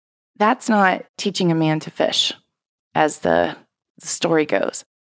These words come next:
That's the empowerment. If I show them how to clear their own energy, I feel like I've really done something worthwhile, because we're going to continue to interact and we're going to continue to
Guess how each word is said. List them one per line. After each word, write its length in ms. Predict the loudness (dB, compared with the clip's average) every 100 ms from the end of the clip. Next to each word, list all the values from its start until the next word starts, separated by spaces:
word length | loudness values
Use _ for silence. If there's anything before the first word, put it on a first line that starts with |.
| -6
That's 420 | 0 0 0 -6
the 220 | -4 -2
empowerment. 840 | -2 -4 -4 -2 0 2 0 -2 -6 _ _ _ _ _ _ _ _ _
If 200 | -12 -6
I 180 | -2 0
show 380 | -2 0 2 2
them 540 | 2 2 0 -2 -6 _ _ _ _ _
how 140 | -2
to 60 | -2
clear 340 | -2 0 2
their 200 | 2 0
own 240 | 0 0 0
energy, 680 | 0 0 -2 -2 0 -2 -8 _ _ _ _ _ _
I 80 | -6
feel 240 | -2 0
like 180 | 2 2
I've 140 | 0 0
really 240 | 2 2
done 220 | 0 -2
something 380 | -2 -2 0 0
worthwhile, 680 | 0 -2 0 2 4 2 0
because 840 | -6 -10 -4 0 2 2 0 -4 _ _ _ _ _ _ _ -6
we're 120 | -2
going 280 | 2 2 2
to 100 | -2
continue 500 | -2 0 2 4 2
to 140 | -2
interact 680 | -4 -2 0 0 -2 -12 -8
and 140 | -2 0
we're 100 | 2
going 200 | 0 0
to 60 | -4
continue 500 | -8 -2 2 2 0
to 420 | -2 0 0 0